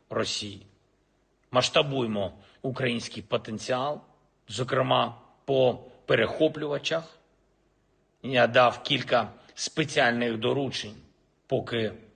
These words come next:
без деталей. Але результат має бути очевидний. Збільшення виробництва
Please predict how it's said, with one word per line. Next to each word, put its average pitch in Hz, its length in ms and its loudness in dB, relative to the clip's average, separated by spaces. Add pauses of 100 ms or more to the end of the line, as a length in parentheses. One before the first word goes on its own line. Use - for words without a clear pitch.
(120)
без 104 360 4
деталей. 95 500 -4 (260)
Але 131 460 6
результат 123 680 0
має 127 280 2
бути 123 460 -4 (260)
очевидний. 90 720 -8 (580)
Збільшення 110 680 -2 (400)
виробництва 107 880 -2